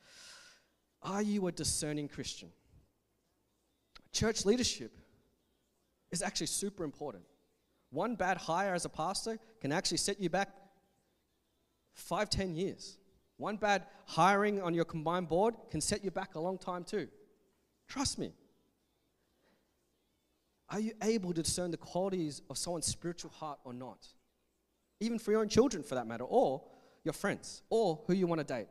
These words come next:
Ask God to give you wisdom. Ask Him to give you wisdom.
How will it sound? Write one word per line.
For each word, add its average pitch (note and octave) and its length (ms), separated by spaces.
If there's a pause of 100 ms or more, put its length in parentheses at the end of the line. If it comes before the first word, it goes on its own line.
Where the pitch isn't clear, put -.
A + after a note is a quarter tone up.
(800)
Ask A3+ 260
God F#3+ 300 (380)
to C#3 100
give D#3+ 180
you D3+ 140
wisdom. C#3 320 (1600)
Ask F#3 300
Him B2+ 160 (140)
to B2 100
give B2 200
you A2 100
wisdom. B2 320